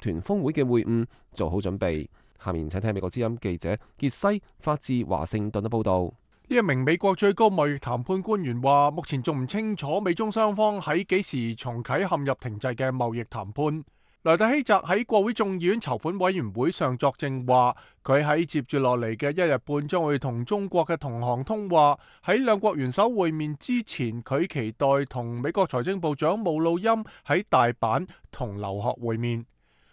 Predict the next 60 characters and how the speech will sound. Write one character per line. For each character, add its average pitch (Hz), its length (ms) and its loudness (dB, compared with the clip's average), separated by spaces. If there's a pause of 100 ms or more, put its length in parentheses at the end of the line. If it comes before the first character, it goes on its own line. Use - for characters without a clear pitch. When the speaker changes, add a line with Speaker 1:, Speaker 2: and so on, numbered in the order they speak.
(100)
Speaker 2:
萊 123 140 0
特 147 80 2
希 196 160 2
澤 156 200 6
話， 143 300 8
談 131 260 -2
判 165 240 -4
只 160 120 -2
係 156 320 0
停 104 280 -6
止， 127 380 -6
但 120 300 4
並 110 240 -2
冇 110 220 -2
中 143 260 -2
斷。 110 360 -6 (340)
由 107 220 -2
於 165 220 2
雙 165 240 2
方 165 240 2
談 120 180 -2
判 151 100 -4
代 139 120 4
表 160 160 0
存 117 180 -6
在 143 120 0
分 214 180 0
歧， 120 240 -2 (200)
美 170 160 2
中 277 220 0
有 185 200 2
關 269 280 2
新 269 120 2
貿 175 320 0
易 165 60 -4
協 220 260 -8
定 175 80 -4
嘅 202 120 -4
談 120 300 -6
判 190 220 -2
喺 170 280 -4
五 151 260 -6
月 147 200 -2
陷 123 160 -4
入 120 160 -4
停 98 200 -8
滯。 127 280 -2 (380)
美 127 60 0
國 147 140 2
方 165 180 2
面 131 100 -4
指 131 160 -6
責 151 240 4
中 170 220 -6
國 139 220 2
違 113 200 -2
反 147 240 0
咗 175 80 -2
之 185 140 -6
前 113 240 -4